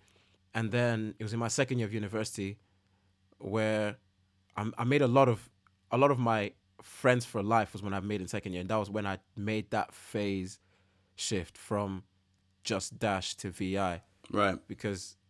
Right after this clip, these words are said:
Speaker 1: that was, that was that year where I really went like, "Okay, you know what? Like, it's time to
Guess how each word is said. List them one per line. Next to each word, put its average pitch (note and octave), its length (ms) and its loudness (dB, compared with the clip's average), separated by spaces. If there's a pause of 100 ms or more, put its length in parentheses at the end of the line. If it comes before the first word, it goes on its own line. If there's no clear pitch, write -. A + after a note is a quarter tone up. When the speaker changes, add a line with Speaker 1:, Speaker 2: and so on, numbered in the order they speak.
(120)
Speaker 1:
that A2 120 2
was, G#2 200 0
that B2 120 4
was A#2+ 140 4
that F#2+ 240 -2
year A2 220 0
where F#2+ 140 -2
I F#2+ 60 -2
really G2+ 320 -2
went G2 320 -6
like, F#2 200 -4
"Okay, G2 260 -8
you F2+ 120 -6
know F#2+ 140 -4
what? E2+ 240 -6 (520)
Like, C#2+ 280 -8 (120)
it's - 120 -12
time G2+ 260 -2
to F#2 220 -4